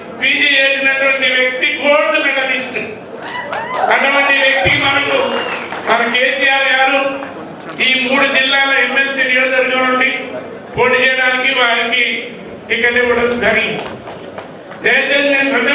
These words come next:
మాటలు అన్నా కాబట్టి ఎక్కువ మాట. యువకుడు ఉత్సాహం, థర్డ్ ప్లేస్, థర్డ్ ప్లేస్, తప్పదు, థర్డ్ ప్లేస్.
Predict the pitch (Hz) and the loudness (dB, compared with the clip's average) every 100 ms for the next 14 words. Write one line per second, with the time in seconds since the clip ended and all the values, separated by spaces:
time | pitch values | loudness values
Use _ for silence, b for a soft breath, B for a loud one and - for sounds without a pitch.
0 | 277 269 262 262 262 247 254 254 254 240 | 2 2 2 0 2 2 2 2 0 0
1 | 220 214 214 - - - - - - - | 0 0 -2 -6 -10 -12 -14 -14 -14 -14
2 | - - - - - 262 294 294 294 285 | -14 -14 -10 -2 2 4 4 4 2 2
3 | 277 262 254 240 285 - - - - - | 2 0 0 2 2 -2 -8 -18 -18 -20
4 | - - - 294 302 - 311 311 254 208 | -20 -6 -2 0 -2 -2 -2 0 -2 -4
5 | - - - - - - - - - 302 | -10 -14 -16 -20 -20 -18 -16 -10 -2 -2
6 | 311 339 311 320 320 311 - - 339 427 | 0 -2 0 2 2 0 -2 -4 -2 -4
7 | 403 - - 539 320 640 - 988 1017 960 | -4 -4 -2 0 0 0 0 0 0 0
8 | - - - - - 320 320 320 | -2 0 0 0 0 0 0 0